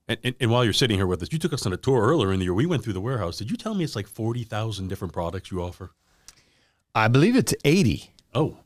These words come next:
Speaker 2: I believe it's eighty thousand different S K Us. Um, it's something like seven hundred different manufacturers, seven or eight hundred different manufacturers.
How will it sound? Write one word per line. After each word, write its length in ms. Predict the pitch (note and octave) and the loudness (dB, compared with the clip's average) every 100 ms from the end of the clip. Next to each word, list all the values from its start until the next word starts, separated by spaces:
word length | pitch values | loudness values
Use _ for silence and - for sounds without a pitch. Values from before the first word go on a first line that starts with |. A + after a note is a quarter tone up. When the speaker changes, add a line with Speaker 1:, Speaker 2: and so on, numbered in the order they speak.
| _ | _
Speaker 2:
I 60 | F#2+ | 0
believe 240 | A#2+ F#3 | 2 4
it's 180 | G3 - - | 2 0 2
eighty 300 | C#3+ F3+ F#3+ | 4 4 2
thousand 720 | - C#3 C3+ C3+ A#2 B2 A#2+ - G2+ | 2 4 4 4 4 4 2 -2 0
different 400 | G2+ A#2 A#2+ G2 | 2 4 2 2
S 160 | - - | 2 2
K 420 | A#2+ G#2 E2+ D2 | 4 4 4 2
Us. 260 | D#2 - - _ _ _ _ _ | 0 -2 -4 _ _ _ _ _
Um, 480 | F2+ E2+ E2+ E2 E2+ - | 0 2 2 0 -4 -4
it's 220 | F2 - | -4 0
something 320 | C#3 B2 A#2+ | 2 4 4
like 240 | A2 G2+ F#2+ | 4 2 2
seven 600 | - - - A2+ A2+ G#2+ | 0 2 4 4 4 4
hundred 440 | G2+ A2+ G#2 F#2 | 4 4 4 2
different 300 | F#2+ G2 F2 | 0 0 0
manufacturers, 960 | F#2 F#2 G2+ F2+ G2 G2+ - G#2+ A2 G#2 | 2 4 4 2 2 2 2 2 2 2
seven 300 | - G#2+ G2+ | 2 2 2
or 120 | G2 | 2
eight 180 | F#2+ F2+ | 0 0
hundred 300 | F#2+ F#2+ F2 | 0 0 -2
different 280 | F2+ F2+ F2+ | -4 -4 -4
manufacturers. 880 | F2+ F2+ - F#2 - - F#2 - | -4 -6 -8 -8 -8 -10 -10 -12